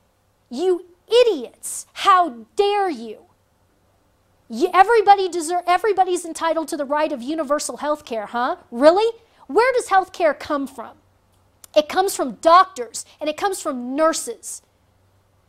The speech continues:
Are you honestly so stupid? Are you honestly so poorly educated, Your Excellency, that you actually believe that one human being has the right to the labors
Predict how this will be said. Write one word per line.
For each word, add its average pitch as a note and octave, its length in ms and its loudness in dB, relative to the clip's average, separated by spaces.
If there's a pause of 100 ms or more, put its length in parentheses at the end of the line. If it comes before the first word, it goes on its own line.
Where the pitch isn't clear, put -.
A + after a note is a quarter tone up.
(220)
Are D4+ 100 4
you F#4 380 0
honestly F#4+ 600 4
so E4+ 300 -6
stupid? C#4+ 480 -10
Are C4+ 100 -6
you E4 280 -10
honestly G#4 500 -2
so F4 300 -6 (100)
poorly G4 560 -2
educated, C4 720 -8 (480)
Your D4+ 340 -2
Excellency, A#3+ 840 -8 (160)
that F4 140 -6
you F#4 260 -2
actually F#4+ 580 2
believe C#4 460 -8 (180)
that C4+ 180 -4
one F4+ 360 2
human G4 440 -4
being B3+ 360 -6 (160)
has D4+ 300 -2
the C4 140 0
right B3+ 680 2 (220)
to D#4+ 420 -2 (140)
the C4 160 -2
labors B3+ 720 -2